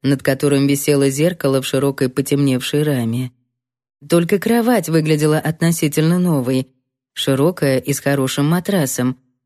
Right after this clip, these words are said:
впрочем, застеленная пожелтевшим покрывалом, которое когда-то явно было белым.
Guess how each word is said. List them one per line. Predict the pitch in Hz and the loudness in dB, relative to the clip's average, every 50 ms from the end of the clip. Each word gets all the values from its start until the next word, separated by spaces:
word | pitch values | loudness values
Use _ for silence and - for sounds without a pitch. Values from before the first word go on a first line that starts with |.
| _ | _
впрочем, | - - - 147 160 147 - - 151 | -12 -4 0 2 2 2 2 0 0
застеленная | 151 139 147 151 151 - - 175 185 180 165 151 147 143 139 135 135 131 | 0 0 0 -2 -2 -2 -2 0 0 2 2 2 2 2 0 0 -2 -2
пожелтевшим | - 147 139 147 147 143 143 - 147 143 135 - - 139 139 139 | -2 -2 0 0 0 0 0 -2 -2 -2 -2 -2 -2 -2 -2 -2
покрывалом, | 147 135 - 139 143 143 143 160 165 160 147 135 135 131 - _ _ _ _ _ _ | -4 -4 -2 0 0 0 0 0 0 0 0 0 -2 -2 -4 _ _ _ _ _ _
которое | - 139 139 - 156 151 147 143 139 143 | -2 -2 0 2 2 2 2 2 0 0
когда-то | 143 147 139 139 147 143 151 151 147 - 139 | -2 -4 -4 -2 -2 -2 -2 -2 -2 -2 -2
явно | 135 135 135 139 170 190 175 139 135 | -2 0 0 -2 -2 -2 -4 -4 -4
было | 131 127 131 127 127 127 127 | -4 -2 -2 -2 -2 -2 -2
белым. | 127 123 120 117 110 101 98 110 104 104 | -4 -4 -6 -6 -4 -4 -4 -6 -6 -8